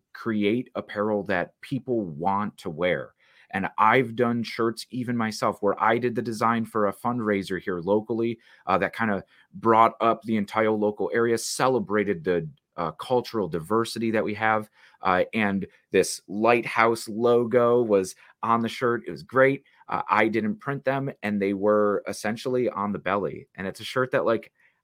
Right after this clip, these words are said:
I've worn a couple times when I'm, like, painting a closet in the house. Uh, that's stuff that, like, could really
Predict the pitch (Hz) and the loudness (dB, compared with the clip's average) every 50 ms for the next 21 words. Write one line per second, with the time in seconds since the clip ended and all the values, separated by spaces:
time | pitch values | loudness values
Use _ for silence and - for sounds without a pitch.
0 | _ _ _ 117 127 135 143 131 151 151 160 151 139 - - 135 - - 156 - | _ _ _ -2 -2 0 -2 -4 -6 -4 -4 -4 -6 -4 -4 -4 -2 -4 -6 -4
1 | 151 151 160 165 160 156 139 123 123 123 127 120 117 104 - - _ _ - - | -4 -2 -2 -4 -4 -4 -2 -2 -2 -2 -2 -2 -4 -4 -6 -10 _ _ -12 -8
2 | 113 113 117 117 123 131 135 135 120 104 - - - - 95 104 110 117 127 127 | -4 -4 -2 -2 -2 -2 -2 -4 -4 -6 -6 -8 -10 -6 -2 0 2 0 0 0
3 | 143 135 139 147 143 - _ _ _ _ _ _ - 117 117 113 110 95 - 120 | -2 -2 -2 -2 -4 -8 _ _ _ _ _ _ -4 -4 -2 -2 -2 0 0 2
4 | 117 127 151 175 175 - - - - _ - - - _ - 104 107 101 95 90 | 2 2 2 0 -2 -6 -10 -12 -14 _ -20 -20 -20 _ 0 2 4 4 4 2
5 | 85 - _ _ _ _ _ _ _ 107 147 143 147 147 - - - 165 160 160 | 0 -4 _ _ _ _ _ _ _ -2 -2 0 0 -2 -2 2 2 2 2 2
6 | - 151 139 - 123 131 120 - - 143 117 104 104 107 120 123 131 135 143 139 | 0 0 2 4 4 4 2 2 0 -2 -2 -2 -4 -6 -4 -2 0 0 2 2
7 | 139 143 135 127 | 2 2 0 -2